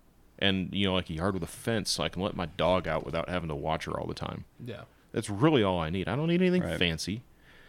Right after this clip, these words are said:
Speaker 1: And all the houses that are within my, within my means to get, it's like, they're just, they're old, they're shitty, there's something wrong with them. And then if I do find one that's great, like, I'll send my wife a link and she'll be at work.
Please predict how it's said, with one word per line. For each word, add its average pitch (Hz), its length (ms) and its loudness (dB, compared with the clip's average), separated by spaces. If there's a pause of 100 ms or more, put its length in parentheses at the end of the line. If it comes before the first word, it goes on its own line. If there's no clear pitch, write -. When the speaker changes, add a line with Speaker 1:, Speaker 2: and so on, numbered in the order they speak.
(140)
Speaker 1:
And 110 200 6
all 131 140 8
the 156 100 6
houses 135 400 6
that 117 120 4
are 90 220 4
within 104 260 4
my, 98 180 2
within 104 480 4
my 107 220 4
means 104 400 2
to - 120 -4
get, 98 460 0 (180)
it's - 280 -2
like, 87 380 0
they're 82 140 -4
just, - 300 -4 (220)
they're 90 260 0
old, 104 320 4
they're 87 160 4
shitty, 98 340 2
there's 87 200 -2
something 92 240 -2
wrong 85 260 0
with 104 80 2
them. 110 140 0
And 95 120 2
then 107 80 4
if 101 120 0
I 95 100 4
do 104 140 2
find 107 240 2
one 98 100 2
that's 87 140 -4
great, 104 260 2
like, 87 160 0
I'll 85 80 2
send 104 240 0
my 95 100 2
wife 92 280 2
a 90 40 -4
link 90 240 -2
and 80 80 -8
she'll 90 140 -2
be 85 80 2
at 80 100 -2
work. 82 240 -2